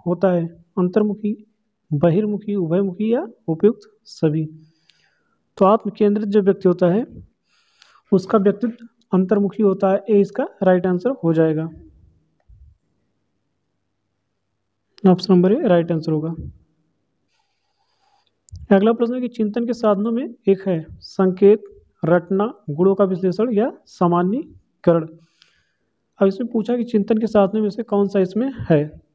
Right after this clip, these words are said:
तो ये संकेत हो जाएगा। ऑप्शन नंबर ए इसका राइट आंसर हो जाएगा। अगला प्रश्न है कि बालक में अभिप्रेरणा उत्पन्न करने का प्रमुख स्रोत है उद्दीपक, रुचि,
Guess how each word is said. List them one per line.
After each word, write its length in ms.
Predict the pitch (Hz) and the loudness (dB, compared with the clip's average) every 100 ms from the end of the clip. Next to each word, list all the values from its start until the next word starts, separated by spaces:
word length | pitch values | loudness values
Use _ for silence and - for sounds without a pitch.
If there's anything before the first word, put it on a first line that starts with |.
| _ 202 | _ 0
तो 40 | |
ये 200 | 208 302 - _ _ _ _ _ _ _ _ - | 0 -2 -8 _ _ _ _ _ _ _ _ -2
संकेत 480 | 202 190 190 214 | 0 0 -2 -4
हो 60 | 214 | -2
जाएगा। 260 | 208 208 196 | -2 -2 -4
ऑप्शन 220 | 196 196 | -6 -6
नंबर 260 | 190 185 | -4 -4
ए 100 | 220 359 - _ _ - | -4 -8 -18 _ _ -6
इसका 260 | 170 233 | 0 4
राइट 220 | 220 175 165 | 4 4 0
आंसर 220 | 151 156 | -6 -8
हो 60 | 156 | -6
जाएगा। 280 | 156 156 160 - - - _ _ _ _ _ _ _ _ _ _ _ _ _ _ _ _ _ _ _ _ _ _ _ _ _ _ _ - | -6 -8 -12 -18 -20 -20 _ _ _ _ _ _ _ _ _ _ _ _ _ _ _ _ _ _ _ _ _ _ _ _ _ _ _ 0
अगला 260 | 185 196 233 | 4 6 4
प्रश्न 260 | 247 226 240 | 0 -6 -6
है 40 | |
कि 120 | 226 180 | -8 -4
बालक 380 | 180 196 233 233 | 0 0 0 -2
में 60 | |
अभिप्रेरणा 400 | 208 190 202 208 | -4 -4 -2 0
उत्पन्न 280 | 202 208 208 | 0 -2 -6
करने 340 | 208 185 202 - - _ _ - | -4 -2 -2 -6 -16 _ _ -2
का 100 | 190 | -2
प्रमुख 300 | 190 185 220 | 0 -4 -4
स्रोत 320 | - 175 170 | -2 -2 0
है 100 | 170 160 - _ - | -4 -6 -12 _ -10
उद्दीपक, 540 | 156 180 175 202 202 _ _ _ _ - | -2 0 0 -2 -4 _ _ _ _ 0
रुचि, 360 | 147 220 - | 2 2 0